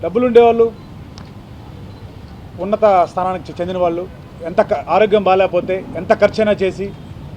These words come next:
చెన్నై, బెంగళూరు, నెల్లూరు ఎక్కడైనా, ఎక్కడైనా వెళ్ళి చూపించుకోగలరు. కానీ పేద ప్రజలు దిగువ ఇంకా, ఇంకా, ఇంకా, ఇంకా కింద స్థాయి ప్రజలు ఆర్థికంగా ఇబ్బందులు ఉండేవాళ్ళు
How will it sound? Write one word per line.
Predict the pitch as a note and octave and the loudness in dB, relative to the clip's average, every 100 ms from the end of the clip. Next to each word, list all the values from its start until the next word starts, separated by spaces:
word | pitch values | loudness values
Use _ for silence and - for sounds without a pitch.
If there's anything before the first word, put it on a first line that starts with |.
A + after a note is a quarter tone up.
| - - | -12 -6
చెన్నై, | F3+ F#3+ F#3+ F#3 - - | -4 -2 -2 -4 -6 0
బెంగళూరు, | F3+ G3+ F#3+ F#3 - | 2 2 0 -2 -8
నెల్లూరు | D#3+ G3+ G3 E3+ | -2 0 2 2
ఎక్కడైనా, | A3 A3+ F3+ - - | 4 4 2 -6 -8
ఎక్కడైనా | E3 A3 A3 | 0 2 2
వెళ్ళి | G3+ | -2
చూపించుకోగలరు. | G#3+ F#3 F#3+ D3+ B2+ - - - - - - - - - - - - | -6 -4 -2 -2 -4 -10 -16 -16 -16 -16 -16 -18 -18 -18 -16 -16 -4
కానీ | F#3+ G#3+ A3 - | 0 0 0 4
పేద | A#3+ B3 | 4 4
ప్రజలు | A3+ G#3+ A3+ A3 - - | 4 4 2 -4 -10 -8
దిగువ | G3+ A#3 A3 - - - | 0 4 4 2 -14 -6
ఇంకా, | F#3+ A#3 - - - - - - | 2 2 2 -8 -14 -12 -10 -12
ఇంకా, | - A#3+ G#3 G3 | 0 2 2 0
ఇంకా, | A#3+ A#3 F3+ | 2 4 2
ఇంకా | F3 A#3 A3 G3 F3 | 2 4 4 2 -2
కింద | G3+ A3+ | -2 -2
స్థాయి | - G#3 E3+ C3+ - - | 4 4 2 -6 -10 -6
ప్రజలు | E3+ F3 D#3 - - - D#3+ | -4 -4 -6 -14 -18 -6 -2
ఆర్థికంగా | G3 F#3+ G#3+ G3 F#3 D#3+ | -2 0 -2 0 -2 -2
ఇబ్బందులు | D#3 G3+ F#3+ | 0 2 0
ఉండేవాళ్ళు | F3 D#3+ D3+ | 0 0 0